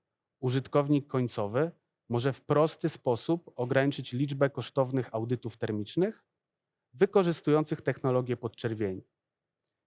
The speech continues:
ponieważ czujnik dzięki wbudowanym algorytmom sztucznej inteligencji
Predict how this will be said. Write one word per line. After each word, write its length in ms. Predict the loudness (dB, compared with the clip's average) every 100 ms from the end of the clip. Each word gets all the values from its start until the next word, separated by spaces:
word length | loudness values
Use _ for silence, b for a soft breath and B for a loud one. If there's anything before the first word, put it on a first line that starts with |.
| _ -2
ponieważ 440 | 0 2 0 -2
czujnik 560 | 2 4 4 0 -4 _ _ _ -4
dzięki 380 | 2 2 2 -2
wbudowanym 680 | 0 2 4 4 4 2 2
algorytmom 600 | 0 2 0 2 -2 -2
sztucznej 420 | -4 -4 0 0
inteligencji 840 | 0 -2 -2 -2 -2 -2 -2